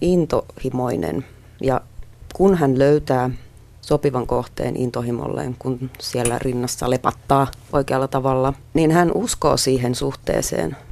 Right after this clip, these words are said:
Ja hän, hän uskoo siihen, että hän on se oikea tälle miehelle. Ja hänen, ö,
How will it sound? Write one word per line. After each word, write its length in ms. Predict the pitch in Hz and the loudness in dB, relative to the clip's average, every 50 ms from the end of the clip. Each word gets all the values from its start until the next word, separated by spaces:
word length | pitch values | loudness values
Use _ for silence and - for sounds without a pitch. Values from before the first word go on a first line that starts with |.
| - - - - - - - - - - - - - - - - - | -16 -16 -18 -20 -20 -20 -20 -20 -20 -20 -20 -20 -20 -20 -8 -4 -2
Ja 80 | - | 0
hän, 200 | 139 156 156 147 - - - - - | 0 2 0 0 -2 -4 -10 -4 -2
hän 180 | 175 180 180 | 0 2 2
uskoo 300 | 185 175 - - 139 131 | 2 0 0 0 0 0
siihen, 300 | - 156 156 143 127 127 | 2 2 2 2 2 2
että 160 | 127 - - | 0 2 2
hän 180 | 151 151 135 123 | 4 4 4 4
on 100 | 123 127 | 2 0
se 120 | 123 139 | 0 0
oikea 360 | 143 131 131 131 - - - - | 0 0 0 -2 -4 -4 -6 -4
tälle 220 | - 143 143 131 | -4 -2 -2 0
miehelle. 580 | 127 131 131 131 143 120 123 123 123 127 131 127 - - - - - | 0 0 0 -2 -2 -2 -2 0 0 0 0 -2 -4 -12 -16 -4 2
Ja 220 | 147 143 135 131 - - - - - - | 4 6 6 6 2 -2 -10 -18 -18 -16
hänen, 420 | - - 165 165 160 151 151 147 | -10 -6 -4 0 2 2 4 4
ö, 120 | 147 143 | 4 2